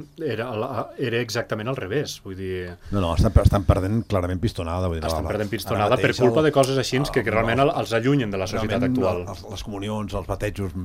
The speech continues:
Speaker 2: això pa-, quasi,
Speaker 1: S'està
Speaker 2: quasi és una cosa testimonial.
Speaker 1: Sí.
Speaker 2: Llavors, mm, potser no és culpa de, de la societat, potser és culpa d'ells que no han sapigut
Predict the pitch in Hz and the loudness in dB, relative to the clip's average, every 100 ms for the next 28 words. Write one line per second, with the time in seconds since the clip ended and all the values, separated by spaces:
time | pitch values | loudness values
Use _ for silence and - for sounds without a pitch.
0 | 85 78 90 120 113 87 - 101 104 110 | -6 -8 -6 -4 -4 -8 -8 -6 -2 0
1 | 110 95 135 110 117 110 98 120 135 139 | -2 -2 -2 -2 -4 -4 -2 2 4 4
2 | - - 104 - 107 85 - 92 85 - | 2 -6 0 2 2 -4 -6 -8 -10 -12
3 | - 92 95 101 - - 98 92 80 98 | -4 0 0 -2 -6 -8 -6 -6 -8 -12
4 | - 98 92 110 107 - 104 101 101 95 | -8 -8 -4 -2 -4 -4 -8 -4 -2 0
5 | 95 92 90 82 80 76 85 82 90 90 | -2 -4 -6 -8 -10 -14 -14 -10 -8 -8
6 | - 92 95 95 - 110 92 - 95 95 | -10 -12 -10 -10 -10 -12 -12 -8 -6 -4
7 | 90 104 107 98 90 85 90 | -4 -4 -6 -6 -10 -12 -16